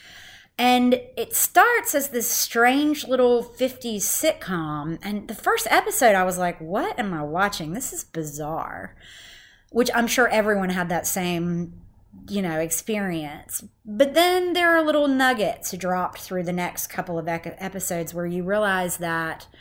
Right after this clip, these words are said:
if you've ever seen The Truman Show, it kind of has that vibe to it, that what you're watching, the people in the, the, the show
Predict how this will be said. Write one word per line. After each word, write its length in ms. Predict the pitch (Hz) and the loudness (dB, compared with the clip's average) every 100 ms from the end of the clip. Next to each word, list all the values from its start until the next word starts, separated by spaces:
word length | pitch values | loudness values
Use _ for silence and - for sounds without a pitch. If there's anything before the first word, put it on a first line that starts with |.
| - - _ _ _ _ | -20 -20 _ _ _ _
if 120 | 233 | -2
you've 140 | 226 247 | 2 4
ever 200 | 320 349 | 4 2
seen 220 | - 277 | -2 -2
The 100 | 208 | -4
Truman 480 | 175 277 262 175 156 | -4 -2 0 -2 -4
Show, 400 | 156 160 151 151 | -6 -6 -4 -6
it 180 | 131 - | -6 -8
kind 200 | 269 285 | -4 -4
of 60 | |
has 260 | 233 208 165 | -2 -4 -4
that 260 | 175 165 | -4 -4
vibe 400 | 156 147 135 135 - | -6 -8 -10 -14 -14
to 180 | 151 131 | -10 -10
it, 260 | 135 - | -10 -8
that 160 | 190 170 | -4 -2
what 180 | 220 233 | -2 0
you're 100 | 208 | 0
watching, 880 | 185 208 226 - 196 180 165 165 160 | 2 4 4 2 -2 -2 -4 -4 -6
the 80 | 180 | -10
people 400 | - 247 247 - | -6 -2 0 0
in 540 | 214 226 220 214 208 | -2 -2 -2 -2 -2
the, 140 | 180 180 | -2 -2
the, 100 | 175 | 0
the 120 | 175 | -2
show 880 | - - 240 156 151 151 151 180 | 0 4 4 4 2 2 0 -2